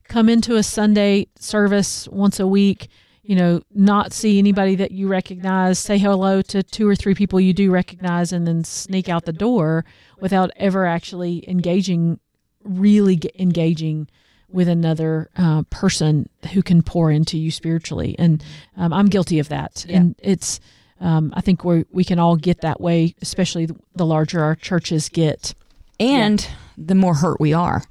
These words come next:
Speaker 3: Like, I know for sure that I really struggled with connecting with people and, um, being part of a community, of a small group after, uh, the death of my dad,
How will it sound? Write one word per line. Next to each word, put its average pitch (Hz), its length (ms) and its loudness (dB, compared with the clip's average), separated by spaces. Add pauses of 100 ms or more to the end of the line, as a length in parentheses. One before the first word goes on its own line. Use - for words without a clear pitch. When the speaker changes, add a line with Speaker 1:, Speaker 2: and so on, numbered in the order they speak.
(260)
Speaker 3:
Like, 175 220 -2
I 190 100 2
know 196 200 2
for - 160 -4
sure 220 360 0
that 175 200 -2
I 190 340 0
really 190 340 0
struggled 180 540 -2
with 170 340 -2 (840)
connecting 196 400 2
with 190 120 2
people 175 480 2
and, 165 540 2
um, 156 440 2 (340)
being 165 500 2 (960)
part 196 240 0
of 170 140 -2
a 160 40 0
community, 170 800 2 (120)
of 147 120 -2
a 160 60 0
small 180 380 0
group 165 420 0 (400)
after, 170 640 -2 (220)
uh, 165 300 0
the 156 260 -6
death 165 280 -2
of 147 220 -4
my 143 160 2
dad, 175 560 0